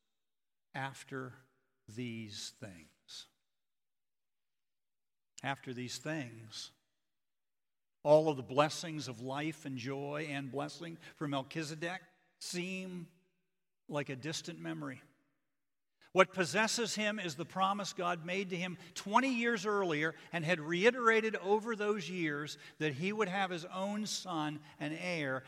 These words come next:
and yet now he's well into his nineties, and all he has is fear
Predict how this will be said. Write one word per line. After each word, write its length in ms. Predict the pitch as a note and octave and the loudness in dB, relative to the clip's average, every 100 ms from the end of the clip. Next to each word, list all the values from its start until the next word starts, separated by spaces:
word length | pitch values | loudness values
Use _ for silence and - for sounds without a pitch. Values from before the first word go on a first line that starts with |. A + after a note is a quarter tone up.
| - | -6
and 160 | D3 C#3+ | -4 -2
yet 180 | C#3+ | -4
now 360 | C#3+ D#3 E3+ F3+ | -2 0 0 -2
he's 180 | D#3+ B2 | -4 -4
well 320 | C3 D#3+ F3+ | -2 0 0
into 240 | F#3+ F#3 | 0 0
his 160 | F3 C#3+ | 0 0
nineties, 720 | D#3+ D3+ D3+ C#3+ B2 B2 B2+ - _ | -2 -2 -2 -2 -4 -4 -8 -12 _
and 100 | C3+ | -6
all 240 | C3+ C#3+ E3+ | -4 -2 -2
he 120 | E3+ | -2
has 680 | C#3+ D3 C3 B2+ C3 B2+ - - _ _ - | 0 -2 -2 -4 -6 -8 -10 -12 _ _ -8
is 180 | B2+ - | -6 -6
fear 580 | - D#3+ C#3 B2+ B2+ | -6 -4 -2 -2 -6